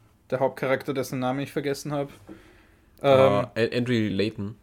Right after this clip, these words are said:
Speaker 1: Ah, Lay-, Professor Layton.
Speaker 2: Hm.
Speaker 1: Mhm. Als, äh, ja, Ermittler engagiert wird, um einen Mord aufzuklären.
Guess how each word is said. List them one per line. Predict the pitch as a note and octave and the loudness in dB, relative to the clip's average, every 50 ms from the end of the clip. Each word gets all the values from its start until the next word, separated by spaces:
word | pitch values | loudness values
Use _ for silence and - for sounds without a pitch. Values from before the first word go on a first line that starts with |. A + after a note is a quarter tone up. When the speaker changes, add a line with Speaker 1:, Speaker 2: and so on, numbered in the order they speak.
| _ _ _ _ _ _ _ _ _ _ _ _ _ _ _ _ _ _ _ _ _ _ _ _ | _ _ _ _ _ _ _ _ _ _ _ _ _ _ _ _ _ _ _ _ _ _ _ _
Speaker 1:
Ah, | - C#3 D#3+ E3 | 2 4 4 4
Lay-, | C3 A#2 B2+ D3+ - - - | 4 2 -2 -2 -4 -8 -16
Professor | - - C#3 - - B2+ - - A2+ | -10 -10 -10 -8 -8 -10 -8 -8 -8
Layton. | A2 A#2 - - - _ - G2 A2+ - - _ _ _ _ _ - _ - _ _ _ _ - | -8 -8 -10 -12 -14 _ -16 -16 -16 -16 -20 _ _ _ _ _ -20 _ -20 _ _ _ _ -12
Speaker 2:
Hm. | A2+ - - _ _ _ _ _ | -12 -12 -12 _ _ _ _ _
Speaker 1:
Mhm. | - B2 C3+ D#3 E3+ C#3+ A#2+ - _ _ _ - - - - - - - - | -10 -10 -10 -8 -10 -14 -18 -20 _ _ _ -20 -20 -20 -20 -20 -20 -10 -2
Als, | - C#3 C3+ C3 C3 B2+ B2 - - - - - - _ _ _ _ _ | 2 2 2 2 0 -4 -8 -10 -14 -16 -18 -20 -20 _ _ _ _ _
äh, | - C3+ C3 B2+ A#2+ A#2 - _ - | 0 2 2 2 0 -2 -10 _ -12
ja, | - C#3 C#3+ C3+ C3+ C3+ C3 C3 C3 A#2 - _ _ _ _ _ _ - _ _ _ _ - | -6 0 2 4 6 6 4 2 0 -4 -14 _ _ _ _ _ _ -20 _ _ _ _ -2
Ermittler | D3+ C#3+ C#3 D#3 D3+ - - F#3 F#3 F3 - | 0 2 2 0 -2 0 -2 0 0 2 0
engagiert | D#3 D#3+ D#3 D#3+ D3 B2+ C3+ C#3+ D3+ D#3 C#3 | -2 0 0 -2 -2 0 -2 -4 -4 -4 -4
wird, | C3+ D3 D#3+ D3+ - | -6 -6 -6 -8 -8
um | - D3 C#3 C3+ | -6 -4 -2 -2
einen | B2+ B2+ B2+ B2+ | -2 -2 -4 -2
Mord | B2+ B2+ C3 - | 0 0 0 0
aufzuklären. | B2 C3+ - - - - C#3 - - C#3 B2+ C3 C#3 D#3 E3 | 0 -4 -4 -6 -12 -14 -14 -10 -6 -4 -4 -2 -4 -6 -10